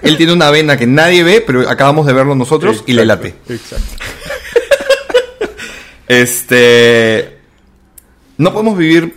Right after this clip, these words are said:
Speaker 1: pensando primero en el pasado, porque ya pasó, y no hay forma de cambiarlo, ni arreglarlo, ni solucionarlo, ni arrepentirse. No podemos vivir pensando en el futuro, porque no sabemos,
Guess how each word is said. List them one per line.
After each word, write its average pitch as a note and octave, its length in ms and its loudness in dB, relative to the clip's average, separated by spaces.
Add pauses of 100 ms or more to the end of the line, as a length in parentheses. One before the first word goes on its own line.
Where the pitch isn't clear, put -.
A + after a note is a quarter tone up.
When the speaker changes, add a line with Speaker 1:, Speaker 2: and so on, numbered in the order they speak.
Speaker 1:
pensando D3 760 -2
primero A#2+ 280 -4
en D#3 60 -6
el A2 80 -4
pasado, B2+ 560 -4 (580)
porque B2+ 540 -10
ya F#2 140 -8
pasó, - 340 -12 (500)
y F2+ 100 -14
no F#2 100 -8
hay F#2 100 -10
forma F#2 340 -10
de F#2 240 -12
cambiarlo, F#2 480 -6
ni F2 360 -12 (100)
arreglarlo, F#2+ 540 -8
ni F#2 120 -10
solucionarlo, F#2+ 760 -10 (640)
ni F#2+ 100 -10
arrepentirse. F2 580 -12 (1600)
No C3+ 220 -4
podemos F3 400 -6
vivir B2+ 280 -6
pensando C3 300 -8
en B2+ 80 -8
el A#2 60 -8
futuro, A2+ 540 -10 (520)
porque - 240 -12
no G#2+ 200 -4
sabemos, G2+ 760 -6